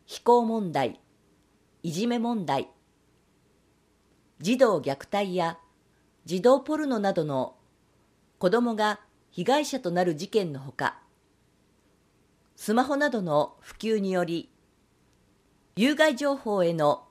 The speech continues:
接触や、さまざまなトラブルに巻き込まれる可能性があります。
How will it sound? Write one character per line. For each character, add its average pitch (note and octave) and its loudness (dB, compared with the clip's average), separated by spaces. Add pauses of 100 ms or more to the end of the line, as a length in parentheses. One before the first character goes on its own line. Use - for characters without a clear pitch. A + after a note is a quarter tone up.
接 - -4
触 F#3 -6
や、 E3 -2 (960)
さ G3 0
ま C4 2
ざ C4+ 0
ま A#3 -2
な C#3+ -2 (220)
ト F#3 0
ラ G3+ 6
ブ A3+ -6
ル G#3 -4
に D3 -6 (160)
巻 D3 -6
き - -20
込 - 4
ま C4+ 2
れ B3+ 2
る F3+ -4
可 D3+ -8
能 E3+ 0
性 F3+ -2
が - -2 (120)
あ - -10
り D3 -8
ま C#3+ -4
す。 - -18